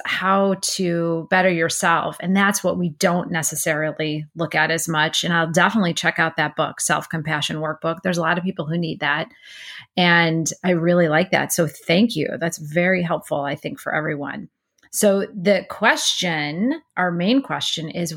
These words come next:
what is the career, or not the career, what is the decision in your life that changed the trajectory of your, uh, path, of your journey?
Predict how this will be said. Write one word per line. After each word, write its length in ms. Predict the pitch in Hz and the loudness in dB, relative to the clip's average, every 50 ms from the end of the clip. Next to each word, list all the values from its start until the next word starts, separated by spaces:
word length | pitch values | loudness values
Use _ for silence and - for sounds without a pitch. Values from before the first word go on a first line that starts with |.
| 156 151 151 | -10 -12 -6
what 440 | 160 196 233 269 311 311 - - - - - _ _ _ _ - | 0 2 4 4 2 2 -2 -6 -6 -8 -12 _ _ _ _ 2
is 300 | 196 202 196 190 170 - | 4 4 4 2 0 -2
the 100 | 196 185 | -2 -4
career, 420 | - - - 180 196 196 196 185 | -4 -4 -4 0 0 2 4 4
or 300 | 196 202 190 175 - 170 | 4 4 4 2 0 0
not 200 | 185 190 190 190 | 0 0 0 0
the 60 | 185 | -2
career, 320 | - - 175 170 160 165 156 | -2 0 0 0 0 0 0
what 140 | 175 180 208 | 2 4 4
is 140 | 240 208 - | 4 2 0
the 60 | 165 | -2
decision 560 | - 175 156 - - 269 302 269 247 185 156 | -2 -2 -2 0 2 2 2 4 4 2 2
in 140 | 143 139 143 | 2 0 -2
your 340 | 131 - - - 135 175 _ _ - | -2 -2 -2 -4 -6 -8 _ _ -2
life 360 | 160 160 143 - 147 - - | -2 0 0 -2 -4 -6 -4
that 180 | - 165 - - | -2 -2 -2 -2
changed 720 | - - 226 254 254 196 143 147 151 180 - - - _ _ - | 0 2 4 4 4 4 2 -2 -4 -6 -8 -8 -10 _ _ -6
the 80 | 190 | -4
trajectory 840 | 190 - 196 175 208 226 254 - - 170 170 165 - - 147 - _ _ _ _ _ _ _ _ _ - | -2 0 0 2 2 2 0 0 -4 -4 -4 -4 -6 -8 -12 -14 _ _ _ _ _ _ _ _ _ -4
of 360 | - 170 165 170 165 156 160 - | 0 2 2 2 0 -2 -4 -4
your, 580 | 175 175 175 175 175 180 180 180 185 175 - - - | 0 2 4 4 6 6 4 4 2 0 -2 -2 0
uh, 240 | 185 180 180 175 170 | 2 2 2 0 0
path, 420 | - 202 226 277 233 - - - - | 0 2 2 2 2 0 -2 -4 -4
of 100 | 160 165 | -2 0
your 120 | 175 170 | 0 0
journey? 440 | 156 190 202 240 226 - - - | 0 0 0 0 0 -2 -4 -8